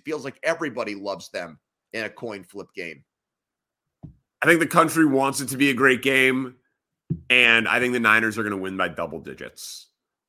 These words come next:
Speaker 2: Like, I think, I think that this game is going to be an ass kicking because honestly, man, dude,
Speaker 1: <laughs>
Speaker 2: I, I, ten or more is an ass kicking in this spot for, for
Speaker 1: I
Speaker 2: a
Speaker 1: know.
Speaker 2: road,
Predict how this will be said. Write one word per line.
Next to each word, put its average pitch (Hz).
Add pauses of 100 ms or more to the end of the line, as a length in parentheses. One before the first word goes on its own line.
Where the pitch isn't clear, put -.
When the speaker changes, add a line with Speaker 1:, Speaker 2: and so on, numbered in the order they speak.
(220)
Speaker 2:
Like, 104
I 110
think, 123
I 123
think 131
that 127
this 120
game 113
is 98
going 98
to 104
be 90 (460)
an 101
ass 95
kicking 82 (200)
because 113 (120)
honestly, 156
man, 175 (1080)
dude, 202 (160)
Speaker 1:
<laughs> -
Speaker 2:
I, 135
I, 156 (880)
ten 196
or 214
more 190
is 143
an 143
ass 131
kicking 110
in 101
this 95
spot 82
for, 117
for 104
Speaker 1:
I -
Speaker 2:
a 120
Speaker 1:
know. 104
Speaker 2:
road, 101